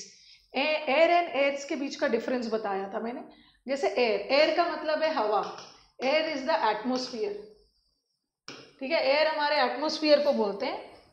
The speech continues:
Atmosphere हवा के लिए यूज़ हो रहा है। And what is airs? Airs का मतलब होता है घमंड। Don't talk to her, don't talk to her, she is in airs nowadays।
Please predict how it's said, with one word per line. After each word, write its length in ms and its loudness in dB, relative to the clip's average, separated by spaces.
Atmosphere 560 2
हवा 300 8
के 120 -2
लिए 120 0
यूज़ 280 -2
हो 80 0
रहा 120 0
है। 240 -8
And 120 0
what 140 0
is 120 0
airs? 560 -2
Airs 360 2
का 80 2
मतलब 320 0
होता 200 -2
है 340 -4
घमंड। 540 2
Don't 260 4
talk 240 2
to 100 0
her, 200 4
don't 260 0
talk 260 4
to 120 2
her, 120 4
she 320 0
is 80 -2
in 240 -2
airs 460 6
nowadays। 480 0